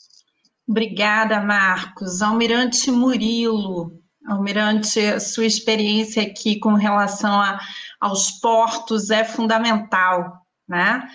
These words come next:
É, muito foi dito aí no início, eu lembro até que o ministro Tarcísio, a ministra, é, Tereza Cristina, trataram da importância dos portos não pararem por causa da pandemia.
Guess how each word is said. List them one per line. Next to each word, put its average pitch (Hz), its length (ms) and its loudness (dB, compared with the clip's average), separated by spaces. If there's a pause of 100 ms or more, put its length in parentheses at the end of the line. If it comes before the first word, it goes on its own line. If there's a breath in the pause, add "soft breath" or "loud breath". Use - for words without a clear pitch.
(420 loud breath)
É, 175 320 -2
muito 240 600 2
foi 220 280 -2
dito 226 360 -2
aí 220 80 2
no 214 80 4
início, 233 440 0
eu 220 40 0
lembro 220 240 2
até 220 200 0
que 226 140 -2
o - 20 4
ministro 226 600 2
Tarcísio, 220 960 0
a 208 80 4
ministra, 208 800 0 (360 loud breath)
é, 190 260 2
Tereza 214 380 2
Cristina, 214 960 2
trataram 220 480 0
da 220 80 2
importância 220 560 0
dos 214 220 -2
portos 220 600 0
não 226 200 2
pararem 208 540 0
por 208 180 -4
causa 202 320 0
da 196 120 -4
pandemia. 202 800 -2